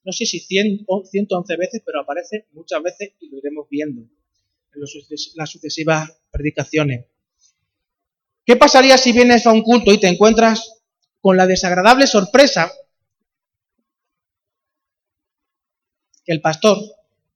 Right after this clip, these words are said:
al que le toca predicar, pues no viene, cosa que esta mañana casi sucede? Casi sucede, Cari.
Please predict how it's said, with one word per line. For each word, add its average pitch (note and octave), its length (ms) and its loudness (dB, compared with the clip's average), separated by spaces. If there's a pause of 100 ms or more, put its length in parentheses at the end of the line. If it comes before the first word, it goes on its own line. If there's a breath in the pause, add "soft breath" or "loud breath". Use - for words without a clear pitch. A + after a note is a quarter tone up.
(180)
al D3+ 120 -18
que D3 100 -12
le C3+ 100 -8
toca G#3 220 -2
predicar, F#3+ 480 -2 (420)
pues D#3+ 120 -8
no E3+ 140 -4
viene, G#3+ 340 -2
cosa F3+ 340 -8
que D#3+ 180 -12
esta - 180 -16
mañana F3+ 360 -10
casi F3+ 220 -10
sucede? C#3 420 -14 (1500)
Casi F#3 220 -4
sucede, D3 300 -6
Cari. D3 280 -8